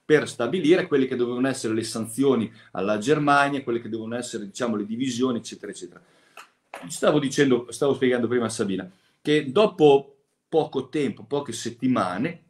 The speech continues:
si è accorto che praticamente stavano preparando il terreno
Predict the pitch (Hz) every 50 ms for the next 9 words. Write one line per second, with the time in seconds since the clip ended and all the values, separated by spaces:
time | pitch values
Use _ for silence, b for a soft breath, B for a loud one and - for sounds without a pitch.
0 | _ _ _ _ _ _ _ _ _ _ _ _ - _ _ _ _ b b b
1 | b b - - - 139 147 147 - - 139 123 123 123 123 - - 156 - 107
2 | - 117 - - 117 120 135 147 165 165 - 107 - - 139 127 117 107 107 101
3 | - 113 113 120 127 131 123 117 107 104 107 104 - - - 139 139 135 135 131
4 | 123 120 117 113 117 135 151 151 - -